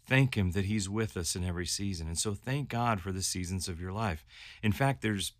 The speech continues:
probably gonna be a time when you look back where you're at right now. You may be going through a really difficult time, and you're gonna look back and realize that God was with you. And you're gonna look back to this time and maybe even say,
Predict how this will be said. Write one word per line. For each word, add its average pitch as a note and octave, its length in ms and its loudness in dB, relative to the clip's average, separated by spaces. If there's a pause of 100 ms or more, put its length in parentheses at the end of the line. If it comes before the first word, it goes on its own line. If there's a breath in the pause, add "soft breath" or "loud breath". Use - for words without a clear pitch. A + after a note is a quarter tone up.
(140)
probably C3+ 320 2
gonna G#2 180 2
be G2+ 80 2
a G2 60 0
time G#2+ 320 0
when G2 100 2
you F#2+ 140 0
look A#2+ 200 0
back A2+ 300 0
where G2+ 100 2
you're G2 140 2
at A2+ 140 -2
right G#2 160 -2
now. G2+ 80 2
You G#2 100 2
may C#3+ 80 0
be D3+ 100 -4
going B2 200 0
through G2+ 160 -4
a F2+ 40 -2
really A#2 240 2
difficult B2+ 380 -4
time, F#2 300 0 (340 loud breath)
and G#2 100 4
you're A2+ 120 8
gonna C#3 140 4
look B2 220 2
back G2+ 400 0 (280 loud breath)
and G2 160 4
realize G#2+ 320 4
that F2 100 -2
God A2 300 0
was G#2+ 200 -4
with G2+ 280 -2
you. F2+ 200 0
And G2+ 160 2
you're A2 80 4
gonna C#3+ 140 0
look C3+ 160 -4
back A2 200 0
to G#2+ 60 -4
this F#2+ 140 -2
time G2 240 -2
and F2+ 100 0
maybe A#2+ 220 2
even F#2+ 160 0
say, F2 340 0